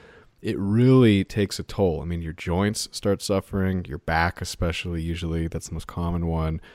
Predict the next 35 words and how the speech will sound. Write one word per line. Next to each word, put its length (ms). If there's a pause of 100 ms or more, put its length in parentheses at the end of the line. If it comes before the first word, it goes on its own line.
your 140
skin, 680 (520)
um, 560 (160)
your 200
lungs, 680
if 180
you're 120
obviously 320
underground. 720 (640)
These 160
things 180
are 120
real, 560
and 360
I 140
felt 280
them 100
myself, 680
uh, 220
to 160
a 40
very 360 (240)
small 320
degree, 360
just 220
doing, 360
you 80
know, 80
personal 340
projects 460
and 100
things 160
like 80
that. 260
But 160